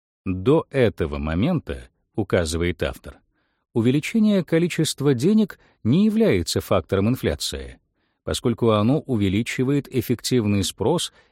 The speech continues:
и расходуется частично на рост единицы издержек и частично на увеличение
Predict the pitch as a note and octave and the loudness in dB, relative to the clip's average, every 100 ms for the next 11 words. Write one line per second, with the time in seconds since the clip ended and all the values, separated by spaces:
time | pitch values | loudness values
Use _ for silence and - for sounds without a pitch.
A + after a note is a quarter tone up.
0 | - E2 E2 - B2+ C#3 C#3 - A#2 - | -6 -4 -4 -4 -2 -2 -2 -2 -2 -2
1 | G2+ - F#3+ - F3+ F3 - - F#2+ G2+ | -4 -4 -10 -4 -2 -2 -6 -6 -2 0
2 | C3 D#3 - - A2 C3 A2 A2 C#3+ - | 0 -4 -8 -6 -2 -2 0 0 0 -2
3 | B2+ A2+ A#2+ G2 E2+ F#2 F#2+ C#3+ F#3 - | -2 -2 -2 -2 -2 0 0 -2 -6 -10
4 | _ _ - G3+ - F#3+ - A#2 G#2+ - | _ _ -4 -4 -2 -2 -2 -2 -2 -2
5 | C3+ C#3 A2 - A2 G2+ G2 - F#2+ A2 | 0 0 0 -2 0 0 -2 -2 -2 0
6 | A2+ | -2